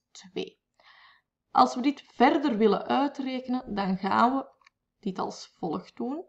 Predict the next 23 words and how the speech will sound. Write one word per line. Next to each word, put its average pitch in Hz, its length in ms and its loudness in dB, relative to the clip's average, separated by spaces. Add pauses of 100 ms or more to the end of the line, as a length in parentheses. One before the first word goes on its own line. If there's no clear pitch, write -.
(880)
Ik - 60 -18
krijg 190 300 -2
twee 262 540 0
tot 214 160 -6
de 202 80 0
min 220 580 2
twee 196 580 0
plus - 400 -10
vijf. - 280 -12 (280)
Met 269 340 0
andere 262 360 2
woorden, - 460 -8 (520)
het 190 240 -4
grondtal 220 840 4
blijft - 640 -6
behouden 202 800 2 (760)
en 208 160 2
ik 175 120 -2
tel 190 320 -2
de 147 100 -6
exponenten 214 1160 -4
bij 208 320 -2
elkaar 208 640 -2